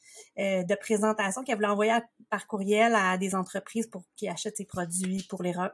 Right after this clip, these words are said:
pour la revente. Puis elle m'a demandé de repasser son document. Fait que là, j'ai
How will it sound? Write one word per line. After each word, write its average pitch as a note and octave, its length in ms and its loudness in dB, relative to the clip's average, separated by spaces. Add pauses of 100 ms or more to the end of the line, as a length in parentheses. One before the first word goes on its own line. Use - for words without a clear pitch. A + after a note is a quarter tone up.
pour G3 100 -4
la F3+ 120 4
revente. G3+ 540 0 (1000)
Puis B3+ 200 0
elle A3+ 140 8
m'a G#3 100 4
demandé G3+ 540 2
de G3 440 4
repasser G#3+ 560 6
son G3 220 -2
document. F#3+ 540 -2
Fait D#4 100 -12
que - 140 -10
là, A#3 60 0
j'ai F3+ 220 -8